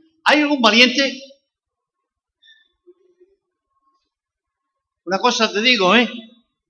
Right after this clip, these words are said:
El que huye, algo huye. Vale, por si no hay que yo predique, te enchufo el cable ese.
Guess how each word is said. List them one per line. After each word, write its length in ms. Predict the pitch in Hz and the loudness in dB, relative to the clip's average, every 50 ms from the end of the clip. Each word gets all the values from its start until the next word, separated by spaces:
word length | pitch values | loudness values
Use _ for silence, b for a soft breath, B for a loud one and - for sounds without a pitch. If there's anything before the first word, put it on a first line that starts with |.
| _ _ _ _ _ _ _ _ | _ _ _ _ _ _ _ _
El 160 | - 151 156 - | -18 -18 -14 -10
que 140 | - 180 170 | -6 -2 0
huye, 420 | 185 254 285 277 294 277 294 302 302 302 240 160 139 - - _ _ _ _ _ _ _ _ _ _ _ _ _ _ _ _ _ _ _ _ _ _ _ _ _ _ _ _ _ _ _ _ - - | 2 2 4 4 6 6 6 4 2 -2 -4 -6 -8 -8 -12 _ _ _ _ _ _ _ _ _ _ _ _ _ _ _ _ _ _ _ _ _ _ _ _ _ _ _ _ _ _ _ _ -12 -8
algo 240 | 185 220 226 202 311 | -8 -4 0 6 8
huye. 240 | 349 302 - - - - - - - - - - - - - - _ _ _ _ _ _ 605 605 605 _ _ _ _ _ _ _ _ _ _ _ _ _ _ _ _ _ _ _ _ _ _ _ 240 _ _ _ _ _ _ _ _ _ _ _ _ _ _ _ _ _ _ _ _ _ _ _ _ _ _ _ _ 1077 _ _ 1077 1077 _ _ _ _ _ _ _ _ _ _ _ _ _ _ _ _ _ _ _ _ _ _ _ | 8 8 8 6 0 -4 -6 -10 -10 -12 -16 -16 -18 -20 -20 -20 _ _ _ _ _ _ _ _ _ _ _ _ _ _ _ _ _ _ _ _ _ _ _ _ _ _ _ _ _ _ _ _ _ _ _ _ _ _ _ _ _ _ _ _ _ _ _ _ _ _ _ _ _ _ _ _ _ _ _ _ _ _ _ _ _ _ _ _ _ _ _ _ _ _ _ _ _ _ _ _ _ _ _ _ _ _ _ _ _
Vale, 320 | - 165 185 196 202 202 202 - - - - - - - - - _ _ _ _ _ _ _ _ _ _ _ - | 2 4 4 6 6 4 2 0 -6 -12 -16 -18 -20 -20 -20 -20 _ _ _ _ _ _ _ _ _ _ _ -10
por 120 | - 143 | -10 -6
si 80 | - 151 | -2 0
no 40 | 147 | 0
hay 80 | 147 | 2
que 100 | 147 151 | 2 2
yo 80 | 143 143 | 0 0
predique, 460 | 127 139 135 139 151 147 156 147 135 | 0 0 2 2 2 2 0 -2 -4
te 80 | 120 127 | -4 -6
enchufo 320 | 117 98 - 131 117 131 | -8 -6 -6 -8 -8 -8
el 80 | 135 - | -12 -10
cable 300 | - 123 120 117 107 107 | -10 -10 -10 -10 -12 -16
ese. 260 | 104 - - - _ | -18 -18 -20 -20 _